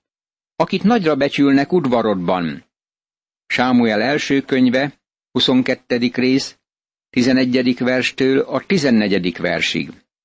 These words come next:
Saul küldött Ahimelek papért és a többi papokért,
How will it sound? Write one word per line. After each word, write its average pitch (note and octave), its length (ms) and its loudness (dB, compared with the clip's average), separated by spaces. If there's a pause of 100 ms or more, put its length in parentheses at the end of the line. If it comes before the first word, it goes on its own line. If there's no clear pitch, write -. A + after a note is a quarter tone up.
(1040)
Saul C3+ 480 2
küldött F3 460 2
Ahimelek C#3 580 0
papért C3+ 540 -2
és B2+ 160 0
a A#2 120 -4
többi C#3+ 300 -2
papokért, C3+ 760 -2